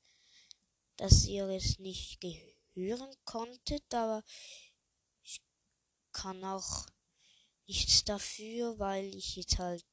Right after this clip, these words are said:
mit dem Headset aufnehme und ich bin noch nicht so erfahren.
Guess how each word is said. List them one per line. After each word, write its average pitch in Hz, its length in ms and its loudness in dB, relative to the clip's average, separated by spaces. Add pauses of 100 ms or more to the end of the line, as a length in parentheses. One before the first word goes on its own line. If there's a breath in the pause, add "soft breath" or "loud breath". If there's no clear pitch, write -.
(240)
mit 185 280 -16
dem 175 500 -16 (460 loud breath)
Headset 220 560 0
aufnehme 220 840 -4 (640 loud breath)
und 180 360 -12
ich - 160 0
bin 180 140 -10
noch 190 220 -6
nicht 190 420 2
so 190 340 -6 (140)
erfahren. 180 960 -4